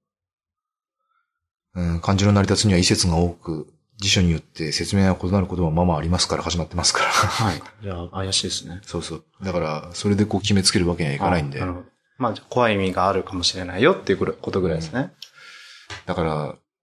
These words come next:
Speaker 1: 俺の中ではだからその、今のね、その、道教の言葉を踏まえて、
Speaker 2: うん。
Speaker 1: で、道ってその、だから歩むためにあるわけですけれども。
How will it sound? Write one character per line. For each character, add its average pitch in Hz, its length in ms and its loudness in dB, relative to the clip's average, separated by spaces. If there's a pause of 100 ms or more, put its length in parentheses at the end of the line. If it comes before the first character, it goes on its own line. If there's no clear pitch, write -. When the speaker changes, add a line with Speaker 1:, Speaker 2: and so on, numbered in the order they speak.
(300)
Speaker 1:
俺 98 140 -2
の 127 60 4
中 135 180 4
で 78 60 0
は 73 40 0
だ 78 80 -4
か 76 60 -2
ら 71 60 -2
そ 73 120 -6
の、 67 260 -10
今 92 200 0
の 69 80 -4
ね、 101 300 0
そ - 140 -10
の、 78 160 -8 (760)
道 98 160 -2
教 76 160 -6
の 76 140 -12 (160)
言 92 160 -4
葉 85 80 0
を 78 100 -4
踏 85 80 -10
ま 80 140 -2
え 76 60 -6
て、 69 360 -10 (280)
Speaker 2:
う - 40 -10
ん。 - 20 -6
Speaker 1:
で、 - 360 -10
道 196 120 2 (160)
っ - 100 -6
て - 100 -8
そ - 140 -6
の、 - 120 -12 (800)
だ 82 80 -2
か 67 80 0
ら 92 60 4
歩 104 160 4
む 85 40 -4
た 69 120 -6
め 65 100 -8
に - 180 -16
あ 78 80 -18
る 67 120 -12
わ - 100 -14
け - 80 -20
で - 80 -20
す - 100 -14
け - 60 -20
れ - 80 -20
ど - 120 -20
も。 85 180 -20